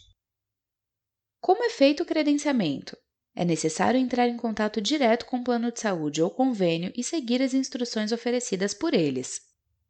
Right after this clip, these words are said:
Geralmente, é realizado o preenchimento de uma ficha que formaliza o interesse,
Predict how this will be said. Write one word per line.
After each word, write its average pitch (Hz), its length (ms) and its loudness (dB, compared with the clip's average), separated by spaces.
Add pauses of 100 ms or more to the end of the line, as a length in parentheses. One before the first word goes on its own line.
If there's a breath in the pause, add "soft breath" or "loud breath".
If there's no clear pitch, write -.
(180)
Geralmente, 175 760 2
é - 20 4
realizado 240 680 2
o 262 40 -4
preenchimento 247 680 0
de 226 80 -4
uma 226 160 -2
ficha 233 320 -2
que - 120 -8
formaliza 240 520 2
o 285 60 2
interesse, 180 720 -2